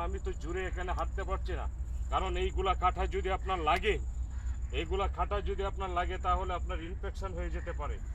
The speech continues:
খুবই সাবধান, এইসব জায়গার মধ্যে চলাফেরা করা খুবই সাবধান, কারণ বেঁচে থাকার জন্য আপনার খাবারের প্রয়োজন আছে, বাঁচতে হলে খাইতে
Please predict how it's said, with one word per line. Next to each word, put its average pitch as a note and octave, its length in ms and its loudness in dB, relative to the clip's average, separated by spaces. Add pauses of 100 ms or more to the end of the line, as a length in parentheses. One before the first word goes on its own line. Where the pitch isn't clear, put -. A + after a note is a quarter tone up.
(200)
খুবই F3+ 200 -4 (100)
সাবধান, D#3 380 -2 (640)
এইসব F3 280 -2 (100)
জায়গার F#3+ 300 -2
মধ্যে F#3+ 180 -4 (100)
চলাফেরা F3+ 500 -2
করা F3+ 220 -2
খুবই E3+ 280 -4
সাবধান, C#3 340 -2 (180)
কারণ E3 180 -4 (120)
বেঁচে F3+ 340 -4
থাকার F#3+ 300 -2
জন্য F#3+ 220 -4
আপনার F#3+ 260 -4
খাবারের E3+ 460 -2
প্রয়োজন F3 400 -6
আছে, - 140 -6 (100)
বাঁচতে E3 360 -6
হলে F#3 220 -6
খাইতে E3+ 300 -4